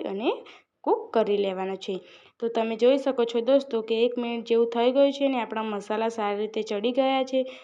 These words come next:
અને તેમાંથી તેલ પણ અલગ થઈ ગયું છે. તો હવે આપણી રેસીપીનો મસાલાદાર મરચાંનો આપણે સ્વાદ વધારવા માટે આપણે બે ચમચી જેટલું આપણે તેમાં દહીં એડ કરીશું. તો આપણે આ રીતે બે ચમચી જેટલું દહીં તેમાં એડ કરી દીધું છે અને હવે આપણે દહીંને મસાલા સાથે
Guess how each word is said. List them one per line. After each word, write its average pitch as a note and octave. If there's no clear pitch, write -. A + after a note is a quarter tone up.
અને A3
તેમાંથી G#3
તેલ G#3
પણ F4+
અલગ G#3
થઈ G#3
ગયું G3+
છે. G3+
તો A3
હવે B3+
આપણી B3
રેસીપીનો G#3+
મસાલાદાર G#3+
મરચાંનો G#3
આપણે G3+
સ્વાદ G#3+
વધારવા G3
માટે B3+
આપણે G3
બે G#3
ચમચી A3+
જેટલું G3+
આપણે G3
તેમાં G#3+
દહીં F#3+
એડ G#3+
કરીશું. F3+
તો -
આપણે F#3+
આ F#3+
રીતે F#3+
બે F#3
ચમચી G3
જેટલું G3
દહીં F#3+
તેમાં F#3+
એડ F#3
કરી B3
દીધું B3+
છે B3
અને G3+
હવે C4+
આપણે G3+
દહીંને G3
મસાલા G3+
સાથે F#3+